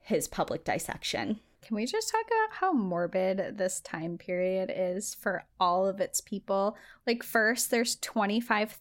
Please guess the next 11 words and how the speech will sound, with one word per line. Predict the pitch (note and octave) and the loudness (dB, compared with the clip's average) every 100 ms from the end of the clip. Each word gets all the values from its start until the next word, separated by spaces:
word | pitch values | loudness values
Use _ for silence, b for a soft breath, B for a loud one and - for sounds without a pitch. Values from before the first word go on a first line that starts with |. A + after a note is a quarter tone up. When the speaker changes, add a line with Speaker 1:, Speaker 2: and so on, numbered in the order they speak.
| - | -2
Speaker 2:
thousand | F#3+ F3 F#3+ G3 G3 | 0 2 0 -4 -6
people | - F#3+ - F#3+ G3 | -8 -4 0 2 2
who | F#3+ | -2
gather | F3 F3 E3+ F#3 | 0 0 0 0
around | F3+ E3+ E3+ F#3+ | 0 -2 -4 -4
to | - | -4
watch | F3+ E3+ F3 | -2 -2 -2
a | F#3 | -6
person | - E3+ F3 F3 F3 b b b _ | -4 -2 -2 -4 -8 b b b _
be | F#3+ | -6
hung. | F3 - E3 D3+ E3 | -6 -4 -4 -2 -4